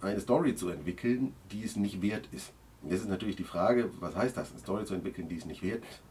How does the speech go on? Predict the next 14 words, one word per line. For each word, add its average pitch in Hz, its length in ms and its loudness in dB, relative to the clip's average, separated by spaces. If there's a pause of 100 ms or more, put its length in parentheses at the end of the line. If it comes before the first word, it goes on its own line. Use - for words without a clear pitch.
ja? - 100 -2 (460)
Also 92 160 -2
ich 87 100 0
meine 92 220 4
damit, 120 360 6 (220)
ähm, 92 280 0
sich 98 180 -4
an 95 60 -2
etwas 98 240 -2
festzubeißen, 131 1080 0
was - 360 4 (800)
entweder 95 480 0 (160)
unverkäuflich 151 920 4
ist, - 200 -2